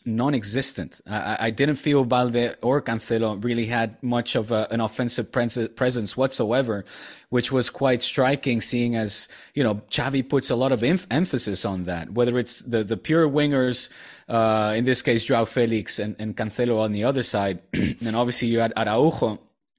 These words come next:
trying to mark, uh, or, or doing a good job at marking Vinicius. So you know that he's gonna have somewhat of a minimum impact on, on, uh, the offense. But Alejandro Balde, on the other hand, was, was completely missing in action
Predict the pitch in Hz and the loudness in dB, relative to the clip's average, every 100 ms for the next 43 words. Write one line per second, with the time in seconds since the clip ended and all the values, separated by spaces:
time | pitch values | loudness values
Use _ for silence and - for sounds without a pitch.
0 | _ _ _ - 110 117 110 110 110 113 | _ _ _ -4 0 0 0 -2 2 2
1 | 104 - 110 104 98 95 110 110 113 113 | 2 0 2 2 0 -2 -2 0 0 0
2 | 131 120 131 131 117 120 110 117 - 107 | 0 0 0 2 0 0 0 -2 -2 -4
3 | 107 135 139 120 113 - - - - - | -2 -2 0 0 0 -4 -10 -20 -8 0
4 | 120 127 131 143 123 127 117 120 113 120 | 2 4 4 4 2 0 -2 -2 0 -2
5 | 107 _ - 127 123 117 113 113 117 120 | -2 _ -6 -4 -2 -2 -2 -2 -2 0
6 | 113 107 104 - - 123 139 135 120 113 | -2 -4 -8 -16 -8 -2 -2 0 0 -2
7 | - 113 107 107 110 107 104 104 101 98 | -2 -2 -2 -4 -4 -2 -2 -2 -2 -2
8 | 95 95 101 113 139 147 120 101 - 123 | -4 -4 0 2 2 2 -2 -2 -2 0
9 | 117 - _ _ _ 120 - 113 123 - | 0 -2 _ _ _ -14 -6 -4 -2 -2
10 | 135 110 104 170 202 131 110 107 104 95 | 0 0 2 2 2 2 0 0 -2 -2
11 | 104 95 87 - - _ 131 117 120 123 | -4 -4 -6 -12 -20 _ 0 0 0 0
12 | - 120 - 165 123 127 113 110 - 131 | 0 -4 0 0 2 2 2 0 -2 -2
13 | 151 123 101 120 165 - 113 101 | -2 -2 -2 -2 -2 -2 -2 -4